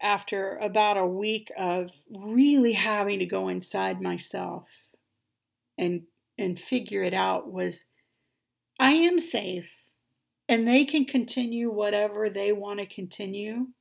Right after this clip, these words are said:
the behaviors they want to continue in that virtual house, but I don't live there anymore, and I don't have to interact with them. I'm not obligated because they have the same last name as I do,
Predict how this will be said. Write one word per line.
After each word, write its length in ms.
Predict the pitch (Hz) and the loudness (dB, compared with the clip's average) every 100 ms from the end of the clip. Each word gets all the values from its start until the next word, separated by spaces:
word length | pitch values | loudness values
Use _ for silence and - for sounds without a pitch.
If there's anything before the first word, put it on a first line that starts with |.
| _ _ _ _ _ | _ _ _ _ _
the 80 | 196 | -8
behaviors 640 | 180 180 190 196 202 202 208 | -6 -4 -2 -2 -2 -2 -2
they 140 | 208 | -2
want 180 | 208 214 | -2 -6
to 60 | |
continue 540 | 208 202 185 214 208 226 | -8 -8 -8 -8 -8 -10
in 220 | 208 202 | -8 -6
that 220 | 190 196 185 | -4 -4 -4
virtual 400 | 180 190 - 196 | -6 -6 -8 -10
house, 640 | - 185 190 247 - - - _ _ _ _ _ _ | -6 -6 -6 -8 -12 -16 -16 _ _ _ _ _ _
but 140 | - 262 | 0 4
I 100 | 247 | 4
don't 240 | 294 302 233 | 4 2 2
live 180 | 247 | 2
there 220 | 214 196 175 | 2 -2 -2
anymore, 480 | 185 180 175 - - _ _ _ _ _ - _ | -4 -6 -8 -14 -20 _ _ _ _ _ -20 _
and 100 | - | 0
I 80 | 208 | 2
don't 220 | 233 254 | 4 2
have 420 | - - 214 220 - | 0 0 0 -2 -2
to 100 | 254 | -4
interact 560 | 208 180 180 185 185 | -2 -2 0 -2 -4
with 180 | 202 175 | -8 -8
them. 360 | 190 196 208 220 _ _ _ _ _ - - - | -8 -6 -8 -12 _ _ _ _ _ -20 -20 -6
I'm 120 | 214 | 0
not 200 | 226 - | 0 0
obligated 680 | 180 180 196 190 196 202 196 | 0 -2 -2 -2 -2 -2 -4
because 420 | 196 185 202 180 | -6 -6 -4 -4
they 140 | 180 185 | -2 -2
have 240 | 180 180 | -2 -4
the 100 | 175 | -2
same 300 | 170 196 185 | -2 -2 -4
last 280 | 185 175 - | -4 -4 -4
name 220 | 180 190 | -4 -6
as 140 | 196 196 | -6 -8
I 140 | 196 | -6
do, 340 | 190 208 214 | -6 -6 -8